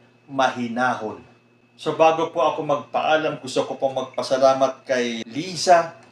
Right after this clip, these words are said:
Del Pilar para po sa pinadala niyang super thanks at isang shout out po kay Lawrence Santos. Maraming salamat po sa patuloy ninyong pagsubaybay sa aking munting channel. At kung bago lang po kayo sa aking channel,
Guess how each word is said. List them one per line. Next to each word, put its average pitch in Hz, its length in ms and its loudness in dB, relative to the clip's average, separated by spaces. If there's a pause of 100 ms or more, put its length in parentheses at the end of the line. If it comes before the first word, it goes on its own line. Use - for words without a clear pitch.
Del 139 240 -2
Pilar 143 720 2
para 127 300 0
po 135 100 -6
sa 131 160 -4
pinadala 120 480 -6
niyang 117 320 -4 (160)
super 127 480 -2
thanks 190 480 -4 (300)
at 139 100 -2
isang 139 320 -2
shout 156 320 4
out 143 320 0
po 143 320 -4
kay 117 240 -4
Lawrence 165 800 0
Santos. 117 800 0 (140)
Maraming 131 340 2
salamat 123 640 0
po 123 160 -6
sa - 160 -6
patuloy 175 500 -4
ninyong 160 380 -8
pagsubaybay 110 680 -4
sa 104 320 -4
aking 110 220 -10
munting 104 340 -16
channel. 98 380 -8 (240)
At 123 240 -6
kung 120 160 -6
bago 131 320 4
lang 131 180 -2
po 123 160 -6
kayo 113 220 -2
sa 110 240 0
aking 107 160 -14
channel, 139 400 -2